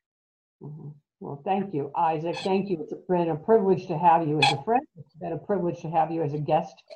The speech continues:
on Three Essential Questions, sharing this very important information for the Albuquerque community.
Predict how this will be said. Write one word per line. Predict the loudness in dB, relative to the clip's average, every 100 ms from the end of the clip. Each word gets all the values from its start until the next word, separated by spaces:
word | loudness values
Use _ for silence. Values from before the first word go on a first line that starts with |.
| -20 _ _ -10
on | -8 -6
Three | -6 -6 -6
Essential | -6 -8 -8 -10
Questions, | -10 -6 -6 -6 -6 -2 -2
sharing | 2 4 4 4 2 0 -2 _ _ -2
this | 6
very | 10 10 10
important | 8 6 4 4 2
information | 2 2 2 0 0 0
for | -2 0 2 4
the | 2
Albuquerque | 4 4 4 0 -6 -6 -6
community. | 0 2 2 0 -4